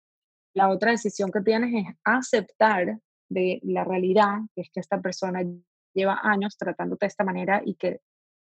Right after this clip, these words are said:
no ha cambiado y que lo más probable es que no vaya a cambiar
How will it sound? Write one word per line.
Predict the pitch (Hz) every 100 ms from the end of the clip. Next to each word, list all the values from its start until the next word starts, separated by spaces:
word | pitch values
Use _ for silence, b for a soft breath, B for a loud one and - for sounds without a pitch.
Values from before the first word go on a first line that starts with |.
| _
no | 185 180 180 180 185 185
ha | 185
cambiado | 202 202 208 196 196 208
y | 202
que | 180 - _ -
lo | 190 175
más | 175 -
probable | 196 196 185
es | 185
que | 190
no | 185
vaya | 185 190
a |
cambiar | 208 214 233 208 247